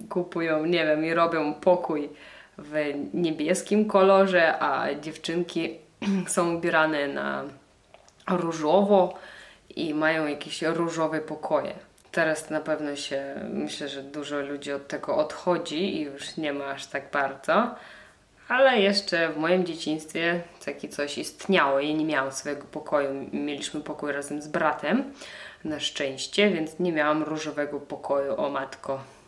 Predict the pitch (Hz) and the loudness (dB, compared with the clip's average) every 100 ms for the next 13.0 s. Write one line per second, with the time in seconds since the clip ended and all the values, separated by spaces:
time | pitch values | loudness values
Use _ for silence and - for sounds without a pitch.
0 | - 151 147 139 131 139 135 135 - 135 | -10 -10 -4 -4 -2 -6 -6 -8 -8 -6
1 | 135 135 135 135 131 131 131 135 131 - | -6 -6 -6 -6 -6 -10 -10 -10 -12 -8
2 | 135 135 135 - 156 151 - 151 156 156 | -8 -8 -10 -6 -4 -2 -4 -4 -2 -4
3 | 147 - - 143 139 139 - 143 143 139 | -6 -8 -6 -6 -6 -12 -12 -8 -6 -8
4 | 139 131 - 127 127 - - - - _ | -8 -10 -10 -12 -12 -18 -20 -20 -20 _
5 | 147 135 127 127 - 131 - - _ - | -6 -6 -4 -8 -8 -10 -10 -18 _ -20
6 | - - - - - 214 294 214 - - | -20 -20 -20 -12 -4 -2 0 0 -2 -6
7 | - - _ _ - 170 170 190 208 185 | -12 -20 _ _ -12 -2 4 6 6 6
8 | - 170 165 160 165 - 160 147 135 143 | 2 0 0 0 -4 -4 -2 0 0 -2
9 | 135 - - 131 131 135 - - 139 156 | -4 -6 -10 -10 -8 -10 -10 -12 -6 -2
10 | 151 135 135 196 226 - - - 175 165 | 0 0 2 2 0 -8 -4 -2 -2 0
11 | 160 160 - 147 143 135 139 139 - _ | 2 2 0 0 0 -4 -8 -10 -18 _
12 | _ _ - - 156 - 147 135 131 | _ _ -14 -10 -8 -4 -2 0 -2